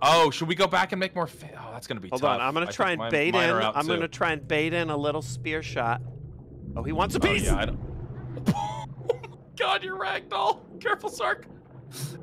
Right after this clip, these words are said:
Speaker 1: Jesus. All right, hold on a minute. Didn't I pick up some shit? What did I pick up? I'm, I'm double checking. Do we? No, I didn't pick up anything.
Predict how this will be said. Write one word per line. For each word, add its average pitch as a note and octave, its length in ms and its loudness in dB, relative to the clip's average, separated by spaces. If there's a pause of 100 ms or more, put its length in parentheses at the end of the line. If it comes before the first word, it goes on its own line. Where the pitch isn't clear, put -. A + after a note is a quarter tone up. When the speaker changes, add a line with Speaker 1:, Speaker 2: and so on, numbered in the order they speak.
Speaker 1:
Jesus. - 600 -12 (920)
All G#2 60 -2
right, G#2 60 2
hold D3 160 4
on A#2 120 4
a G#2 40 -6
minute. F#2+ 240 -8
Didn't G#3 200 -2
I E4+ 100 0
pick - 240 -8
up C4 160 -2
some C4+ 280 -8
shit? - 300 -14
What A#3 140 -12
did D#4 100 -14
I C4+ 80 -14
pick - 240 -14
up? E4+ 180 -4 (760)
I'm, C#3+ 100 -12 (480)
I'm C#3 100 -12
double D3 220 -4
checking. G#2 420 -8 (2000)
Do - 120 -20
we? E3 160 -16 (2000)
No, C#3+ 240 -10
I G#2 60 -12
didn't D#3+ 160 -12
pick F#3 140 -14
up E3 120 -14
anything. E3 360 -14